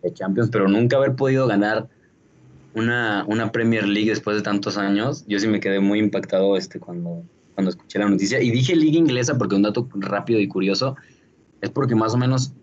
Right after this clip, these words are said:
ellos lo ganaron como en los noventas, este, la liga inglesa, y en el noventa y cinco fue cuando ya se dominó, o sea, ya se predominó el nombre de Premi-, de, de la Premier League, pues, y ya se hizo como esa edición de, de la nueva liga inglesa, pues, no,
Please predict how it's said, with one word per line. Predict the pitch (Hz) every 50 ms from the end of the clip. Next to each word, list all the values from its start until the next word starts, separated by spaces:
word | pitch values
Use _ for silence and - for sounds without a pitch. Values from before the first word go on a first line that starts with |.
| _
ellos | - 110 110 120 120
lo | 117 113
ganaron | 98 101 98 98 104 117 120 107
como | 110 107 98 98 95
en | 95 95
los | 95 95 92
noventas, | 98 98 95 101 110 117 117 110 135 143 151 156 175 160 - - _ _ _ _ _ _ _ _ _ _
este, | - - - _ - 92
la | 92 90
liga | 92 98 104
inglesa, | 113 113 104 107 110 107 - -
y | 120 113
en | 110 107
el | 107 107 107
noventa | 107 104 104 104 98 104
y | -
cinco | 120 120 117 107 104
fue | - 123 117
cuando | 127 123 120 107
ya | 104 98
se | 98 117
dominó, | 113 110 101 98 95 92 92 101 104 107 92
o | 92
sea, | - 92 87
ya | 87 92
se | 87 -
predominó | - 101 95 90 90 90 90 95 98 98
el | 95 92
nombre | 92 95 95 95 95 95
de | 92 87 -
Premi-, | - - 95 95 95 98 98 95
de, | 95 92 87 87 85 82 - _ _ _ _ _ _ _ _ _ _ _
de | 98 95
la | 92 87 87
Premier | - 101 101 101 107 107 110
League, | 104 107 113 117 117 117
pues, | - 113 117 127 131 - - _ _ _ _ _ _ _ _ _
y | - 95 92
ya | 92 87
se | - 98 98
hizo | 98 95 117 101
como | 101 98 95 95
esa | 92 92 - 107
edición | 104 98 98 92 - - 101 101 98 98 98
de, | 98 95 92 90 90 - -
de | 90 90 90
la | 87 87
nueva | 87 87 87 90 92 92 - -
liga | - 87 87 87 90
inglesa, | 90 87 92 101 101 98 92 87
pues, | - - 90 87 85 87
no, | 87 90 90 90 92 87 82 -